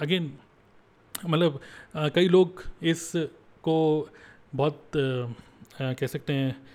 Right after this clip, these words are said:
शान समझते हैं श-, कि यार मैं भाई इतना कमाता हूँ, इतना कमाता हूँ, इतना कमाता हूँ, मैं, आप एक लाख रुपए कमा रहे हो, सबको ढिंडोरा पीट रहे हो, मैं एक लाख कमाता हूँ।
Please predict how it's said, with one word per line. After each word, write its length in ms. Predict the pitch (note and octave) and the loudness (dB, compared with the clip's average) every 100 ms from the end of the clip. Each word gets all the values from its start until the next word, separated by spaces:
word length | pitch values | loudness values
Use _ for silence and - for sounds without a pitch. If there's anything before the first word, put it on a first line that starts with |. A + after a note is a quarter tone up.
| - | -18
शान 320 | - D#3+ E3+ | 0 2 2
समझते 340 | E3+ E3 C3+ E3 | 0 0 -2 -2
हैं 100 | D#3+ | -2
श-, 160 | - - - | -4 -14 -2
कि 140 | D#3+ | 2
यार 200 | D3+ C#3 C3+ | 2 0 0
मैं 260 | D3+ D3+ | 0 2
भाई 120 | C3+ | 0
इतना 200 | D#3 D#3 | 0 -2
कमाता 340 | D3+ D3 C3 D#3+ | -4 -2 -2 -2
हूँ, 60 | |
इतना 180 | C#3+ D3+ | -4 -4
कमाता 300 | C#3+ C3+ C3 | -4 -4 -4
हूँ, 80 | C#3 | -6
इतना 100 | C#3+ | -6
कमाता 320 | C3+ C3 B2+ | -6 -4 -4
हूँ, 60 | D3+ | -4
मैं, 80 | C#3+ B2+ - - - | -4 -6 -18 -8 0
आप 140 | D3 | 4
एक 140 | D#3 E3 | 4 4
लाख 120 | D3+ | 2
रुपए 180 | D3+ D#3+ | 0 0
कमा 180 | D3 | 0
रहे 80 | C#3+ | 0
हो, 60 | E3 | 0
सबको 300 | - - F3+ | -2 0 0
ढिंडोरा 300 | D3 D3+ D#3 | 2 2 2
पीट 220 | D3+ C3+ | 2 0
रहे 40 | |
हो, 60 | D3 | 0
मैं 80 | C#3+ | 0
एक 80 | D3+ | -4
लाख 80 | C#3 | -6
कमाता 280 | C3 B2+ D3 | -6 -4 -4
हूँ। 140 | A#2+ | -6